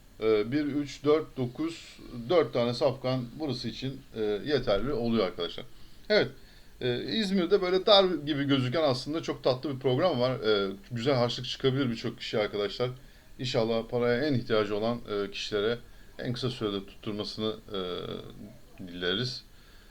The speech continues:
E, tüm bu şablonlarımıza w w w max sport tahmin nokta com'dan ulaşabilirsiniz arkadaşlar. Evet, bazen liste sorunu yaşıyoruz. E, geç olabiliyor ama, e,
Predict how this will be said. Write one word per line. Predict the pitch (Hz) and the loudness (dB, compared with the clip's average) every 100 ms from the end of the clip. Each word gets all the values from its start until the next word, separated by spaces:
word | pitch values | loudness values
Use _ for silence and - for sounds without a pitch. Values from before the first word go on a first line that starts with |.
| - - - | -20 -20 -12
E, | - 135 | -8 -4
tüm | 202 190 175 | 0 0 0
bu | 175 170 | -2 0
şablonlarımıza | 185 160 151 143 135 131 139 | 4 4 4 2 0 0 0
w | 147 139 | 0 0
w | 139 | 0
w | 139 131 135 | 0 0 0
max | 135 127 - | 0 -2 -2
sport | 135 127 | -2 0
tahmin | 127 123 123 | -2 0 0
nokta | 117 123 117 | -2 -4 -2
com'dan | 117 117 120 117 117 | 0 2 0 -2 -2
ulaşabilirsiniz | 113 127 117 113 110 98 | -2 -2 -2 -4 -4 -2
arkadaşlar. | 95 95 95 - 131 127 - - - - - - - | -2 -2 -2 -2 -4 -4 -12 -20 -20 -20 -20 -20 -4
Evet, | 190 135 | -2 4
bazen | 156 151 151 147 | 8 8 6 -2
liste | 139 135 | -4 -6
sorunu | 131 143 139 139 | -6 -2 -2 -2
yaşıyoruz. | 127 - 117 143 - 107 | -2 -2 -4 -4 -6 -2
E, | 107 104 - | -2 -2 -2
geç | 143 135 | -2 0
olabiliyor | 123 123 131 117 117 | 0 0 2 0 0
ama, | 123 143 - 110 | -2 -4 -6 -2
e, | 104 | -2